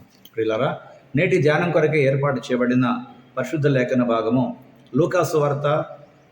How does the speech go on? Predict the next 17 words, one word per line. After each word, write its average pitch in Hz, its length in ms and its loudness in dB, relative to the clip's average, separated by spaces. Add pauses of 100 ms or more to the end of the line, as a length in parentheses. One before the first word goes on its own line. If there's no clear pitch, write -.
(140)
పద్నాలుగవ 156 500 2
అధ్యాయము 120 840 -2
ఇరవై 127 220 2
ఐదు 147 240 2
నుండి 123 640 0 (240)
ముప్పై 120 440 0 (100)
ఐదు 117 200 0
వచనాలు. 104 600 -6 (320)
ప్రియులారా, 120 260 0
సమయానుకూలంగా 143 840 2
నేను 139 220 2
మీ 123 120 4
నిమిత్తము 120 560 -2 (400)
కొన్ని 123 180 2
వచనాలు 135 300 0
చదివి 131 280 0
వినిపిస్తాను. 139 580 0